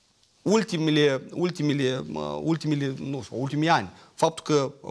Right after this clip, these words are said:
pasul nu-l mai învinuiește că e omul Moscovei, chiar dacă el zboară și el la Moscova, ca și Guțu, ca și alții. Faptul că Bătrâncea e odată în săptămână la Moscova, pasul nu mai deschide gura, spun că ăștia sunt oamenii Moscovei, demonstrează sau dosarele în care e implicat Igor Nicolaevici, el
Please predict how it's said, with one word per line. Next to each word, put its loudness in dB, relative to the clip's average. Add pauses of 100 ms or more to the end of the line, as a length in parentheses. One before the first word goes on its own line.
pasul 2
nu-l 2
mai 2
învinuiește -2
că -6
e 0
omul 0
Moscovei, -4
chiar 2
dacă -2
el 2
zboară 0
și -4
el 2
la 0
Moscova, -4
ca -4
și -6
Guțu, -12
ca -8
și -8
alții. -10 (400)
Faptul 0
că -10
Bătrâncea 4
e 2 (300)
odată 2
în -6
săptămână -4
la -2
Moscova, -4 (340)
pasul 0
nu -4
mai -2
deschide -6
gura, -6
spun -8
că -8
ăștia -8
sunt 0
oamenii 2
Moscovei, -2 (480)
demonstrează 2
sau 4
dosarele 4
în -6
care 0
e -2
implicat -4
Igor -4
Nicolaevici, -6 (120)
el 0